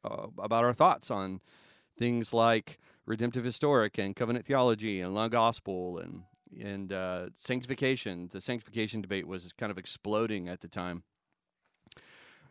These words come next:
And long story short, uh, people started sharing it on social media, and we, before we knew it, we had a lot of people,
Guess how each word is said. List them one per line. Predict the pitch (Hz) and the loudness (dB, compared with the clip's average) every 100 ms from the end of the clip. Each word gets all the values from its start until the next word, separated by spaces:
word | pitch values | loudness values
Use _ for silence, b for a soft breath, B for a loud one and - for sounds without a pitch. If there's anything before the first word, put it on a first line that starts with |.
| B _ | B _
And | 113 113 120 | -2 2 4
long | 143 | 4
story | 143 160 | 4 2
short, | 135 160 170 143 - | 4 6 6 6 2
uh, | 123 117 | 0 0
people | 107 131 | 0 -2
started | 127 135 | 2 0
sharing | 117 139 131 | 2 2 2
it | 127 | 2
on | 117 | 2
social | 139 123 123 | 0 -2 0
media, | 120 127 120 98 98 104 | 0 2 2 2 2 -2
and | - 101 101 98 98 98 | -6 -6 -4 -4 -6 -8
we, | 110 107 104 | -8 -8 -8
before | 92 107 - 107 | -8 -10 -4 -2
we | |
knew | 101 107 | 0 2
it, | 107 | 0
we | 98 | -2
had | 101 | -4
a | |
lot | 90 95 | -2 -2
of | 98 | -4
people, | 110 101 95 90 | -6 -2 -2 -4